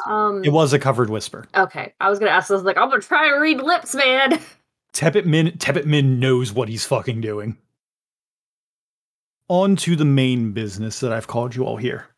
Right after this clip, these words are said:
Speaker 2: As you all know, we have been at war with the guild for, well, since our inception. I aim to end that war with my reign as the tyrant.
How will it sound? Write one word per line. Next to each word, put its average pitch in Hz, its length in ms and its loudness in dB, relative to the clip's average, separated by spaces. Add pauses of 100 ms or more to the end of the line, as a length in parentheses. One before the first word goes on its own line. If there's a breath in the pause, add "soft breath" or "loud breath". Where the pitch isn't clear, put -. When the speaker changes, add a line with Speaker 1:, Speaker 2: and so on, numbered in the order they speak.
(1500)
Speaker 2:
As 165 220 2
you 185 120 2
all 180 120 4
know, 151 340 4
we 143 280 0
have 120 180 0
been 143 140 2
at 147 100 -4
war 135 320 2
with 123 140 -4
the 135 80 -6
guild 113 400 -4
for, 110 720 -2 (1000)
well, 170 300 4
since - 340 2
our 139 160 4
inception. - 680 -8 (1300)
I 214 340 4
aim 196 300 2
to 170 280 -4 (100)
end 156 240 2
that 135 360 2
war 110 560 0 (100)
with 127 220 2
my 131 260 4
reign 120 400 0
as 117 220 -10
the 113 100 -12
tyrant. - 640 -14